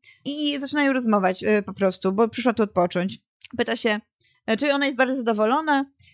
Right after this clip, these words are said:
i dziennikarz jej pyta: „I cóż, chłopy pani nie brzydzą?”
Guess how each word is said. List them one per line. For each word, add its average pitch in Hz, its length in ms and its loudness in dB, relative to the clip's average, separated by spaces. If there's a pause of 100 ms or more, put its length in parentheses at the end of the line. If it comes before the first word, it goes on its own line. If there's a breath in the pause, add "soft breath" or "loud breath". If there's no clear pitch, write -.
(160 soft breath)
i 254 440 0 (300)
dziennikarz 233 460 2
jej 190 120 0
pyta: 220 260 -2
„I 226 100 -6
cóż, 185 300 -2
chłopy 208 280 2
pani 214 380 2
nie 220 140 2
brzydzą?” 247 400 2